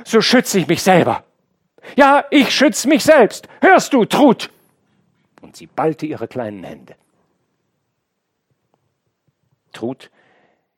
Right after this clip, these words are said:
in ihrem Gewissen getroffen, erkannte, dass sie zu weit gegangen, während Grete plötzlich aller Scheu los und ledig war, die sie bis dahin vor ihrer Schwägerin gehabt hatte.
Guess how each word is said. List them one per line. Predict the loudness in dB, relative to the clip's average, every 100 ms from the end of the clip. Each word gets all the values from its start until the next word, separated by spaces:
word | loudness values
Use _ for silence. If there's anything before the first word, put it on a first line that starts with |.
| _
in | -18
ihrem | -12 -10 -8
Gewissen | -6 -8 -10 -10
getroffen, | -10 -8 -8 -8 -14
erkannte, | -12 -10 -10 -10 -14 -14
dass | -14 -16
sie | -14 -14
zu | -12 -10 -4
weit | -4 -4 -8
gegangen, | -16 -14 -14 -16 -20 _ _ _ _ _ _
während | -18 -18 -20
Grete | -6 -4 -2 -6 -12
plötzlich | -12 -14 -14 -16 -8
aller | -4 -4
Scheu | -6 -10 -10 -10
los | -6 -6 -6 -12
und | -10
ledig | -4 -2 -2 -8
war, | -8 -6 -6
die | -10
sie | -12
bis | -14 -14
dahin | -8 -6 -6 -10
vor | -8 -8
ihrer | -6 -8
Schwägerin | -8 -8 -10 -10 -14 -12
gehabt | -14 -14 -18 -20
hatte. | -20